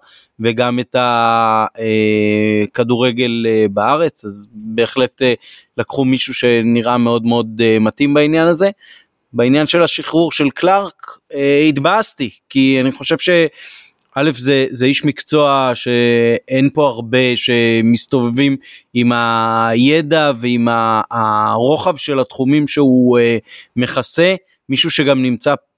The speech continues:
שנתיים בתוך המערכת, אני חושב שיש לו משקל, אה, יותר משמעותי, גם מבחינת ההבנה, יש, אה, חשיבות רבה לזה שבארגון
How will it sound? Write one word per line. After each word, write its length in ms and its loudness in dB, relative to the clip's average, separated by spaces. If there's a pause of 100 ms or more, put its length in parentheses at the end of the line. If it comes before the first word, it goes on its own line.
שנתיים 580 -2
בתוך 340 -2
המערכת, 600 -2
אני 120 -2
חושב 260 -4
שיש 800 -4
לו 420 2
משקל, 600 0
אה, 40 0 (200)
יותר 280 -2
משמעותי, 840 2 (100)
גם 260 -2
מבחינת 440 -2
ההבנה, 480 0 (480)
יש, 300 0
אה, 540 2
חשיבות 580 -2
רבה 380 -2
לזה 280 -6
שבארגון 1600 0